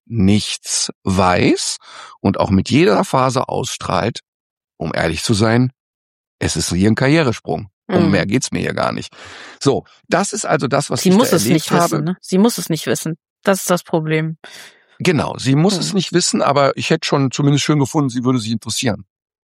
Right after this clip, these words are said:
Speaker 1: Ne?
Speaker 2: Ja, sowieso. Ich,
Speaker 1: <laughs>
Speaker 2: ich, ich sehe nur darin das Problem, ne, dass sie jetzt in der, in der jetzigen Situation gibt es für sie keinen Druck, das wissen zu müssen. Das ist das,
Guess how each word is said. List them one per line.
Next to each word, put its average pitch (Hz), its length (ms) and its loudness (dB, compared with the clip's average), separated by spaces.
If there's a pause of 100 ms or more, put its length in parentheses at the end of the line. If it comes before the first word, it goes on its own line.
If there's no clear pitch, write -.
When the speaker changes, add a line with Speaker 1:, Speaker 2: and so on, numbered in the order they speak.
(380)
Speaker 1:
Ne? 101 200 2
Speaker 2:
Ja, 165 120 2
sowieso. 196 480 4
Ich, 180 80 0
Speaker 1:
<laughs> - 380 0
Speaker 2:
ich, 196 120 -4 (180)
ich 180 100 -6
sehe 214 160 4
nur 196 120 2
darin 202 280 2
das 196 140 0
Problem, 202 380 2
ne, 220 120 2
dass 196 160 2
sie - 80 0
jetzt 185 160 0
in 185 100 -2
der, 180 380 6
in 185 100 0
der 165 120 0
jetzigen 190 420 0
Situation 175 800 0 (460)
gibt - 220 0
es 190 160 2
für 185 140 2
sie 175 160 0
keinen 175 300 2
Druck, - 380 -2 (180)
das 170 180 0
wissen 185 240 0
zu - 140 -4
müssen. - 460 -2
Das 190 200 0
ist - 160 -6
das, - 320 -6